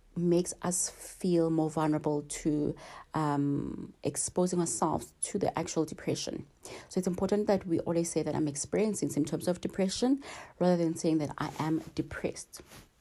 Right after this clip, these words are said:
Moving forward, um, what symptoms can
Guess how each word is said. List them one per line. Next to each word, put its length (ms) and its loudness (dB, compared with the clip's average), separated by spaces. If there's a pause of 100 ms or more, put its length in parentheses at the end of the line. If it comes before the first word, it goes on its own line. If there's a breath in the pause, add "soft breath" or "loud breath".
(600)
Moving 220 6
forward, 420 4 (760 loud breath)
um, 480 8 (300 loud breath)
what 200 4
symptoms 600 0
can 380 2